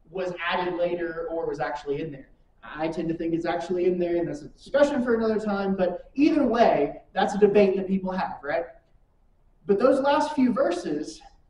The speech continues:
there are several manuscripts that don't have those last few verses. But guess what? They have an empty space there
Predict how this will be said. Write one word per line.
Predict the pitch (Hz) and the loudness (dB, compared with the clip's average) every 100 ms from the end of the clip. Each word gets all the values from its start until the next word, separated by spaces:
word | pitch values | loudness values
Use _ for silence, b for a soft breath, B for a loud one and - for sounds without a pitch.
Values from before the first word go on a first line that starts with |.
| _ | _
there | 170 277 285 | 2 6 6
are | 240 | 4
several | - 339 330 233 | 4 4 4 2
manuscripts | 262 330 240 - 190 185 - - _ _ 170 | 0 0 -2 -4 -6 -6 -6 -18 _ _ -2
that | 214 - | -2 6
don't | 269 - | 6 6
have | - 349 349 202 202 | 2 2 6 6 6
those | 196 190 | 4 2
last | 190 190 | 2 2
few | 196 | 0
verses. | 214 330 - - - - _ _ _ _ _ _ - - | 0 -2 -2 -8 -16 -20 _ _ _ _ _ _ -14 0
But | 240 247 | 2 4
guess | 240 302 | 2 2
what? | 339 - - - _ _ _ _ _ _ 175 | 2 2 -2 -14 _ _ _ _ _ _ 4
They | 240 | 6
have | 247 277 254 | 8 6 4
an | 240 | 4
empty | 247 196 | 2 0
space | - 294 349 202 - | -2 6 6 6 0
there | - 185 - 160 240 - | 0 0 0 0 0 -2